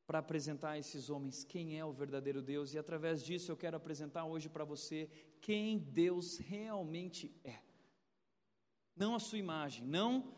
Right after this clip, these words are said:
a sua concepção, não o seu Deus customizado, quem ele realmente é.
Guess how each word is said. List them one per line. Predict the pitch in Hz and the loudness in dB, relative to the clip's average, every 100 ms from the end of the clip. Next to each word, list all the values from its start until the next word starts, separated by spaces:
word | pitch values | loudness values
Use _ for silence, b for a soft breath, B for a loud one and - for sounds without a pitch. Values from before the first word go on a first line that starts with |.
| B B B - | B B B -2
a | |
sua | 170 208 | 2 2
concepção, | 196 190 - 170 - - 156 160 | 2 -2 0 -2 -2 0 2 4
não | 247 | 4
o | 262 | 6
seu | - 226 | 6 6
Deus | 185 226 226 | 10 8 8
customizado, | 208 - 196 190 147 139 131 139 | -2 0 0 2 2 0 -2 0
quem | 240 233 | 2 4
ele | 233 | 6
realmente | 196 233 247 226 220 208 165 | 8 8 6 4 2 2 2
é. | 131 | 0